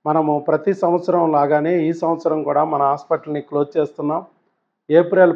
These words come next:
పదిహేను నుంచి జూన్ ఒకటి వరకు హాస్పిటల్ క్లోజ్లో ఉంటుంది. ఎందుకనంటే సమ్మర్ కాబట్టి వేడి ఎక్కువగా ఉంటుంది కాబట్టి కొత్త పేషెంట్లు రావద్దంటున్నాం. ఉన్న పాత పేషెంట్లు వాళ్ళకి ఫోన్ ద్వారా మీకు already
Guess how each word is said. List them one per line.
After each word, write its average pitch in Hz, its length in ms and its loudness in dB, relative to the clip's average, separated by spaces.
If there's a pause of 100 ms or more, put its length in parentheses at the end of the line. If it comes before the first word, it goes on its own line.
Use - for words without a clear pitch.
పదిహేను 160 420 0
నుంచి 151 240 -2 (180)
జూన్ 165 220 2 (100)
ఒకటి 151 300 -2
వరకు 147 380 0
హాస్పిటల్ 139 580 -2
క్లోజ్లో 143 480 -2
ఉంటుంది. 123 260 -8 (140)
ఎందుకనంటే 143 560 -4 (640)
సమ్మర్ 170 400 4
కాబట్టి 143 560 0 (420)
వేడి 156 280 4
ఎక్కువగా 165 460 2
ఉంటుంది 139 280 -2
కాబట్టి 139 260 -2
కొత్త 151 260 -2 (100)
పేషెంట్లు 160 440 -2 (140)
రావద్దంటున్నాం. 131 720 0 (480)
ఉన్న 180 180 4 (140)
పాత 165 280 4
పేషెంట్లు 160 520 0 (580)
వాళ్ళకి 151 420 4 (120)
ఫోన్ 175 300 6
ద్వారా 160 220 6 (120)
మీకు 156 240 0 (580)
already 165 320 2